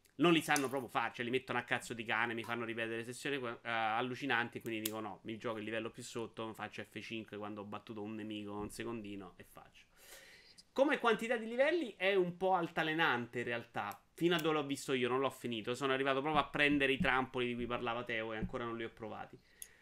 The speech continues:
Eh, perché ha un sacco di livellini molto corti, molto brevi, in cui si spara poco, e il primo livello molto bello, ne ho visti un paio, anzi già, di molto belli, in cui si spara tanto, che era il treno e ce n'era un altro, eh, dopo un processo.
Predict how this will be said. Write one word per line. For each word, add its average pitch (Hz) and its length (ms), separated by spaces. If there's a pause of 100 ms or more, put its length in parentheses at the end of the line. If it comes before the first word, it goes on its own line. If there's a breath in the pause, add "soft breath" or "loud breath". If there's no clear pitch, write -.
(140 loud breath)
Eh, 151 520
perché 240 300
ha 175 120
un 156 100
sacco - 280
di 214 140
livellini 175 440
molto 156 500
corti, 135 500
molto 131 320
brevi, 123 460
in 123 40
cui 123 140
si 127 80
spara 127 400
poco, 135 680 (100)
e 208 240 (200)
il 165 200
primo 214 360
livello 175 480
molto 160 460 (280)
bello, 120 840
ne 139 100
ho - 20
visti 156 240
un 151 120
paio, 110 340
anzi 107 260
già, 110 180
di 113 80
molto 131 260
belli, 151 260
in 120 80
cui 123 100
si 117 100
spara 127 300
tanto, 127 320
che 117 100
era 117 120
il 127 100
treno 127 540
e 120 60
ce - 120
n'era 113 200
un 113 80
altro, 107 720
eh, - 20
dopo 107 160
un 113 140
processo. - 720